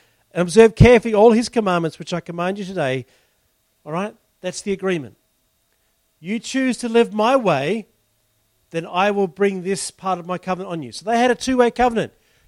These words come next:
You live for God, then these things will happen to you. "I will set you high above all the nations of the earth, and all these blessings shall come on you and overtake you because you obey the voice of the Lord your God." Don't you love that? That the blessing comes on you,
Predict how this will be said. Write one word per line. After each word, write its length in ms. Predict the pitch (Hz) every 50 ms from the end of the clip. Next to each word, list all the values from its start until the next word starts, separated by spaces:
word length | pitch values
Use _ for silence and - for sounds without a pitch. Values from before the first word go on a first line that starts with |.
| _
You 220 | - 156 190 240 254
live 240 | 254 247 269 254 -
for 160 | - 285 285
God, 520 | 214 208 202 180 165 175 226 285 285 - - _ _ _ _ _ _ _ _ _ _ _ _ _
then 180 | - 196 208 208
these 240 | 220 233 233 - -
things 200 | 240 233 226 196
will 100 | 233 214
happen 320 | 202 233 220 - 202 190
to 140 | 175 - 175
you. 240 | 147 127 110 92 87 _ _ _ _ _ _ _ _ _ _ _ _ _ _ _ _ _ _ _ _ _ _ _ -
"I 140 | 156 180 220
will 100 | 254 247
set 220 | - 247 247 -
you 120 | 240 226 175
high 240 | 214 247 262 269
above 240 | 269 247 247 226 196
all 120 | 240 247 247
the 80 | 240
nations 360 | 226 233 233 226 226 220 196
of 100 | 196 175
the 160 | 170 175 160 143
earth, 220 | 135 151 160 - _ _ _ _ -
and 140 | 160 165 196
all 100 | 226 240
these 200 | 247 240 190 156
blessings 440 | - 202 226 233 220 - 226 208
shall 120 | - 208 196
come 220 | - 196 202 202
on 220 | 214 269 294 277 240
you 260 | 220 208 208 214 202 - _ _ _
and 120 | - 180 202
overtake 560 | 220 226 226 - - - 233 262 262 - -
you 320 | 180 151 139 151 202 202 - _ _ _ _ _ _ _ _ _ _ _
because 260 | - 180 - 220 208
you 80 | 185 208
obey 200 | 190 175 202 208
the 100 | 196 190
voice 260 | 165 190 202 196 -
of 80 | 214 196
the 60 | 185
Lord 140 | 170 165 170
your 100 | 175 165
God." 260 | 196 202 175 135 120
Don't 120 | 165 202 254
you 80 | 240
love 180 | 226 233 233 196
that? 300 | 240 254 269 262 - _ _ _ _ _
That 80 | 214 202
the 80 | 208
blessing 380 | 170 226 262 254 - 269 262 240
comes 280 | - 214 233 220 196
on 320 | 233 214 208 254 285 277 247
you, 400 | 208 165 151 147 175 233 262